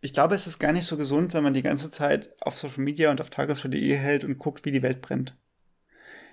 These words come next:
Ich, ich glaube, das ist wichtig, dass es immer mal wieder Leute gibt, die das ab und zu mal tun. Aber es gibt auch, ist auch wichtig, dass man sich davon Pausen gönnt.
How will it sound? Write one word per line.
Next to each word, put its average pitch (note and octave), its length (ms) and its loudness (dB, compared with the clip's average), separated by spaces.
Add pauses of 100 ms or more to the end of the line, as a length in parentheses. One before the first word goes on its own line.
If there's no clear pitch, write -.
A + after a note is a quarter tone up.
(640)
Ich, - 220 -12
ich - 120 -10
glaube, D3 240 6
das D3+ 140 -6
ist C3+ 160 -8
wichtig, E3 320 2
dass D3+ 180 -6
es - 120 -12
immer D#3 200 6
mal C#3 160 4
wieder C3 160 2
Leute C#3 320 2
gibt, E3+ 200 -6
die D3 40 0
das C3 140 0
ab - 120 -8
und C3 80 -2
zu C3 120 -2
mal B2+ 100 2
tun. F#3+ 380 0 (1040)
Aber C#3 160 0
es D3 160 -2
gibt - 180 -12
auch, - 220 -8
ist D#3 80 -10
auch B2+ 140 -4
wichtig, C3+ 180 -6
dass C#3+ 160 -2
man C3+ 80 -2
sich B2+ 80 -6
davon - 240 -6
Pausen C3 320 0
gönnt. - 340 -6